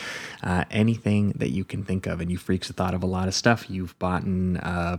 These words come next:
pillows, you've bought in hoodies, you've bought in notebooks. Uh, and you can find the link to that in the description of this episode or over at sleazoidspodcast dot com for those interested. But that is it for the intro. Welcome back to another week.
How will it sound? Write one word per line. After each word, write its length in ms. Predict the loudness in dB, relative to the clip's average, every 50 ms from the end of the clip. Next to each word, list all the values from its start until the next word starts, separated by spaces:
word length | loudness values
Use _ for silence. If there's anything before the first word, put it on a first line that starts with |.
| 0 6
pillows, 500 | 8 8 8 8 8 6 4 2 0 0
you've 240 | 0 -2 0 2
bought 160 | 2 2 4 4
in 160 | 2 2 4
hoodies, 460 | 6 6 6 6 6 2 2 2 0
you've 180 | -2 -2 0 2
bought 200 | 2 2 2 2
in 280 | 2 2 2 4 6
notebooks. 720 | 6 6 4 6 6 4 4 4 0 0 2 2 2 2 0
Uh, 580 | -2 -4 -2 -2 0 0 -2 -2 -2 -2 -2 -2
and 180 | -2 0 0 0
you 140 | 0 2
can 100 | 0 0
find 400 | 4 6 6 8 8 8 8 6 4 2
the 280 | 2 4 4 4 4 2 2
link 400 | 4 6 6 6 6 4 0 0
to 100 | 0 2
that 340 | 4 4 4 4 4 2 2
in 140 | 2 2 2
the 60 | 2
description 500 | 2 0 2 4 4 4 4 4 2 2
of 140 | 2 2 0
this 140 | 0 0 2 2
episode 500 | 2 2 2 2 4 6 6 6 6 4 0 -4 -10 -8 -10 -10 -12 -4 2
or 200 | 2 2 4 4
over 240 | 2 4 4 2
at 300 | 2 2 0 0 -2 -4
sleazoidspodcast 1080 | -6 -10 -6 -4 -4 -4 -2 -2 -2 -2 -4 -4 -4 -6 -6 -4 -4 -2 -2 -2 -4 -4 -8 -4
dot 240 | 0 0 0 0 0
com 300 | 0 0 0 0 -2 -4 -8 -8
for 120 | -4 -2
those 200 | 0 0 0 2
interested. 400 | 0 0 0 0 -2 -2 -8 -12 -12 -18 -20 _ _ _ _ _ _ _ _ _ 4
But 100 | 8 10
that 120 | 12 12
is 140 | 12 12 12
it 180 | 10 8 8 4
for 400 | 2 6 10 12 12 12 12 12
the 220 | 10 6 2 4 8
intro. 320 | 8 10 10 12 10 10
Welcome 440 | 12 12 10 10 8 8 4 4 6
back 340 | 6 6 6 6 4 2 2
to 300 | 2 8 10 10 10 10
another 400 | 10 6 8 8 8 10 10 8
week. 300 | 8 8 6 6 6 2